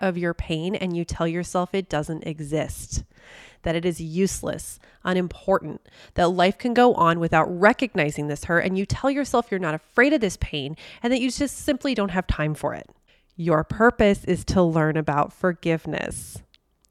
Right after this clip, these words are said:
She's rolling her eyes 'cause we've had so many discussions about this, but not just in others, but also in yourself.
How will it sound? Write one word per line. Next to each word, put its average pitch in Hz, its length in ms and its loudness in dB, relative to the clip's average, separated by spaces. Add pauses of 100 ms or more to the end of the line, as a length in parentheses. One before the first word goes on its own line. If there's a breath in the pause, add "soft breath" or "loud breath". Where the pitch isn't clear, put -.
She's 196 220 0
rolling 190 220 6
her 165 100 4
eyes 151 240 2
'cause 165 180 -2
we've 208 140 2
had 220 200 -2
so 190 200 0
many 175 140 0
discussions 170 500 -4
about - 260 -8
this, - 300 -6 (560 soft breath)
but 233 100 4
not 240 220 6
just 285 160 0
in 262 120 2
others, 190 280 4
but 196 200 2
also 196 360 2
in 190 140 -2
yourself. - 760 -2